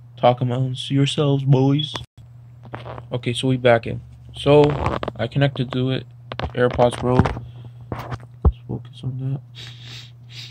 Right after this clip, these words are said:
So it says AirPods Pro. So let's go home. I bought from AliExpress.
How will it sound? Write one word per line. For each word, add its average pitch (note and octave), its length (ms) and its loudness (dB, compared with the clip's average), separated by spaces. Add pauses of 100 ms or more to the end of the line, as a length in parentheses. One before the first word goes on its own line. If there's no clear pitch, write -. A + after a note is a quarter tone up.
(400)
So C#3 140 0
it C3+ 40 2
says E3 180 -2
AirPods B2 460 0
Pro. B2+ 280 0 (540)
So A#2+ 360 -4 (760)
let's - 140 -18
go B2 420 -6
home. C3 380 -8 (1500)
I B2 80 -2
bought C3+ 200 6
from B2+ 180 -4
AliExpress. A#2+ 760 -4